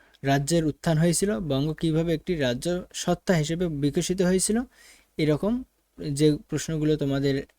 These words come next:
আহ, লাগবে, সেগুলো এখানে সব কিছু দেয়া হয়েছে। তোমরা এগুলো এখান থেকে দেখে নাও। আর হ্যাঁ, তোমরা যদি এর পিডিএফ ফাইলটি পেতে চাও, আমার নিচে Facebook পেজের লিংক দেয়া রয়েছে, সেখানে যদি আমার মেসেঞ্জারে নক করো,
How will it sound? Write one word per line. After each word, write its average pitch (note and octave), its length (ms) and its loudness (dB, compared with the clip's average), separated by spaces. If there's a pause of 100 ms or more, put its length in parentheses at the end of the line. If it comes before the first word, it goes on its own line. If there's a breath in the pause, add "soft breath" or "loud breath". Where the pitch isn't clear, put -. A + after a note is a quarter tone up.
আহ, A#2 300 0
লাগবে, D#3 400 2 (160)
সেগুলো C#3+ 300 0
এখানে D#3 280 0 (180)
সব - 220 -6
কিছু F3+ 220 -4
দেয়া B2+ 280 2
হয়েছে। C3 320 2 (480 loud breath)
তোমরা C3+ 200 0
এগুলো C#3+ 260 2
এখান C#3+ 280 -2
থেকে F3 200 0
দেখে D3+ 240 0
নাও। G#2+ 140 -2 (340)
আর C3 140 0
হ্যাঁ, G#3 200 2 (120)
তোমরা D#3+ 220 0
যদি E3+ 240 2 (120)
এর C#3 200 -4
পিডিএফ D#3+ 320 0
ফাইলটি D#3 220 -2
পেতে D#3+ 260 -2
চাও, G3+ 180 -2
আমার C#3 300 -4
নিচে C#3+ 360 -2
Facebook C#3+ 420 -2
পেজের D3+ 400 2
লিংক D#3 280 2
দেয়া D#3+ 180 4
রয়েছে, E3 340 2 (420 loud breath)
সেখানে E3+ 420 0
যদি F3+ 240 2
আমার C#3 300 0
মেসেঞ্জারে D3+ 560 0
নক C#3+ 280 -4
করো, G#3 180 0